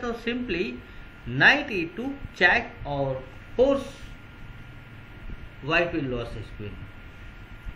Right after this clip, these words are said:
उसके बाद अगर एक और alternative देखते हैं दोस्तों, कैसल के बजाय rook डी one,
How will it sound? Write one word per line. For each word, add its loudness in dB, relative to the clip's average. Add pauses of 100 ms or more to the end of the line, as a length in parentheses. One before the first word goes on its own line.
(1000)
उसके 4
बाद 8 (200)
अगर 4 (120)
एक 2
और 4
alternative 2
देखते -4
हैं -4
दोस्तों, -8 (1900)
कैसल 6
के 2
बजाय 2
rook -2
डी 2
one, 4